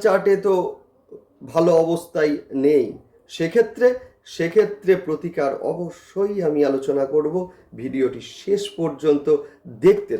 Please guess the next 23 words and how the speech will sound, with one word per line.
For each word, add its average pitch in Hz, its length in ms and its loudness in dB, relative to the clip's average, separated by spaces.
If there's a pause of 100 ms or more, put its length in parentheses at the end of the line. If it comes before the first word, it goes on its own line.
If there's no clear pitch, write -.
থাকুন। - 260 -20 (380)
যাই 190 220 4
হোক, 123 120 -2 (420)
যাদের 185 380 0 (320)
নেডাল 180 280 2 (120)
চার্টে 208 340 2 (380)
ভালো 143 240 0 (140)
অবস্থায় 175 540 -2 (120)
আছে, - 240 -2 (500)
সেক্ষেত্রে 185 640 0 (420)
বলবো 156 300 0 (200)
এই 160 100 0 (160)
যে 147 100 4 (520)
গোচর 170 400 2 (440)
ভীষণ, 214 480 4 (180)
ভীষণ 185 380 -4 (160)
শুভ 165 220 -14 (280)
হতে 151 260 -2 (160)
চলেছে। 139 520 2 (760)
বৃষতে 214 560 2 (240)
গোচর 214 360 4 (160)
করে 202 220 0 (760)
বৃহস্পতিদেব, 156 880 0